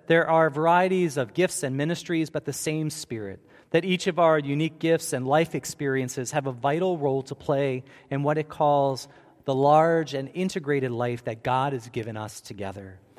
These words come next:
As it says, "We are different but similar parts arranged and functioning together." Uh, and what's of particular interest to me this morning comes a little later in that passage, where there's, there's this key objection that is raised,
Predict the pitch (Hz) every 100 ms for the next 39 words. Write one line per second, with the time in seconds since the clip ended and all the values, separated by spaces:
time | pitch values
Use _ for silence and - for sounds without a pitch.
0 | - - 147 143 147 - 170 151 131 170
1 | 147 143 135 180 185 160 131 - 185 180
2 | 180 165 - - 147 143 - - - -
3 | - 135 123 160 165 160 156 143 110 -
4 | 156 156 - 151 135 131 120 107 98 98
5 | 92 87 _ _ _ _ _ _ _ _
6 | _ _ - 131 - 156 196 190 190 185
7 | - 151 214 185 180 180 170 - - 143
8 | 131 131 123 - _ _ 143 - 160 165
9 | 170 143 131 - 165 139 135 160 131 143
10 | 156 156 135 131 123 120 - - 151 151
11 | 127 104 - - _ - 156 147 - 156
12 | 160 160 170 160 156 - - 202 170 110
13 | 139 135 - - 104 98 107 101 95 -
14 | 104 101 101 -